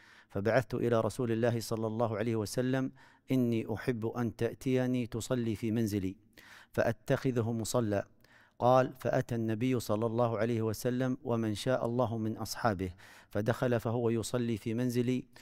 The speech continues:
وأصحابه يتحدثون بينهم، ثم أسندوا عظم ذلك وكبره إلى مالك بن الدخشم. قال: 'ودوا أنه دعا عليه فهلك، ودوا أنه أصابه شيء.'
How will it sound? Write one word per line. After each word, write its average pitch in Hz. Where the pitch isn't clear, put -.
وأصحابه 123
يتحدثون 113
بينهم، 104
ثم 123
أسندوا 123
عظم 117
ذلك 120
وكبره 120
إلى 123
مالك 131
بن 117
الدخشم. 113
قال: 131
'ودوا 120
أنه 120
دعا 113
عليه 113
فهلك، 104
ودوا 113
أنه 120
أصابه 110
شيء.' 113